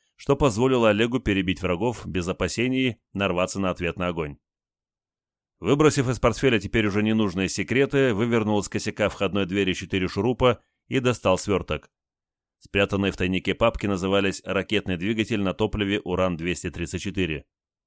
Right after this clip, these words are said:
Охренеть! Население Германии вымрет без бомбёжек. "О нашем уходе я должна сообщить в Берн", неожиданно заявила Хельга.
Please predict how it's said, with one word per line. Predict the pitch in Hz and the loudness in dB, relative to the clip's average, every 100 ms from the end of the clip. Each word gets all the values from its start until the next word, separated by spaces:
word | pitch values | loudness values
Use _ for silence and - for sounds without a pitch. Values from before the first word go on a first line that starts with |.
| _ _ | _ _
Охренеть! | - 78 - 87 98 82 69 - _ _ _ _ - | -8 -8 -4 -2 -2 -2 -6 -12 _ _ _ _ -10
Население | 76 - 92 101 107 | -8 -4 0 2 2
Германии | 98 104 110 107 104 | 0 0 2 2 0
вымрет | 95 113 95 82 | 2 0 0 -2
без | 82 76 | -4 -2
бомбёжек. | 87 85 80 71 71 _ _ _ _ _ _ _ _ _ _ _ | -2 -2 -4 -6 -12 _ _ _ _ _ _ _ _ _ _ _
"О | - 71 | -10 -2
нашем | 98 117 139 | -2 0 0
уходе | 131 135 127 143 127 - _ | 2 2 4 4 2 -2 _
я | - 95 | -4 2
должна | 107 101 110 | 2 4 2
сообщить | 117 107 - 110 | 2 2 0 -6
в | 85 | -2
Берн", | 101 92 78 64 _ _ - | 0 0 -2 -10 _ _ -6
неожиданно | 85 85 90 85 87 | -2 -2 -2 -2 -2
заявила | 87 87 85 85 | 0 -2 -2 -4
Хельга. | - 78 76 71 | -4 -4 -4 -6